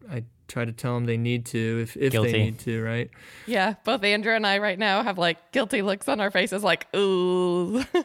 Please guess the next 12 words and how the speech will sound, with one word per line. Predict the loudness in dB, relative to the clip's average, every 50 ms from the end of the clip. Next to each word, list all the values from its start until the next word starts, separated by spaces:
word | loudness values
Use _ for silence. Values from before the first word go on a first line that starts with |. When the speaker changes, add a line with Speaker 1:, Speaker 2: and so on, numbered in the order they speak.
| 2 0
Speaker 3:
<laughs> | 0 -2 -6 -8 -10 -8
Speaker 1:
He's | -8 -6 -4
like, | -2 0 0
"I | 0 0
can't, | -2 -2 -2 2 4 4 4 4 2 0 -2 -6 -6
it | -6 -6 -6 -6
can't | -6 -2 0 2 2 2 0
get | 0 0 0
'em | 2 2 0
out | 0 0 0 0
of | 0
that." | 0 0 0 0 -2 -4